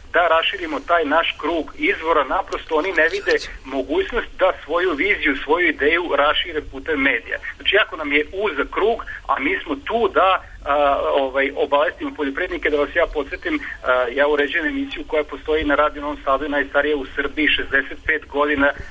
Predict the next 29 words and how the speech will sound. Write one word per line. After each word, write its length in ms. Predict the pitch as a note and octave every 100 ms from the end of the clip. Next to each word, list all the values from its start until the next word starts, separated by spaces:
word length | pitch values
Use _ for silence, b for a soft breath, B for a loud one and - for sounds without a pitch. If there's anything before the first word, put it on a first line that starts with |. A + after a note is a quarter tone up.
| -
a, 100 | C3+ -
poljopri-, 420 | C3 B2+ - F#3
a, 480 | - D3 C#3 C#3 C3+
šezdeset, 540 | C#3 C#3+ C#3 - D#3+ - E3+ E3 D3+
emisiju 280 | D3 C#3+ -
za 60 | D#3
poljoprivrednike 460 | C#3+ C#3 D#3+ D3+ C#3+
koja 180 | - F#3
postoji 320 | D3 - D#3+
šezdeset 480 | D#3 B2 C#3+ - D3+
pet 160 | E3+ D3+
godina 400 | C#3 D3 E3 F3 - B -
i 40 | -
naprosto 540 | D#3 - D3+ - D#3 B B - -
nekog 220 | B2+ D3 -
sa 60 | C#3+
departmana 600 | E3+ D3 - C#3 D3 C#3
za 100 | C#3
agroekonomiku 720 | D3 C#3+ B2 C3 C3 D3+ D3
u 40 | B2+
Novom 180 | C3+ B2+
Sadu 260 | C3 C3 C#3+ -
pitam, 300 | C3+ C#3 D3 B B
jako 260 | C3 D3+ F3+
je 60 | D#3+
teško 280 | D#3+ - -
doći 260 | C#3 C3+ C#3+
do 80 | C#3
sagovornika. 560 | C#3 C3 A#2+ - -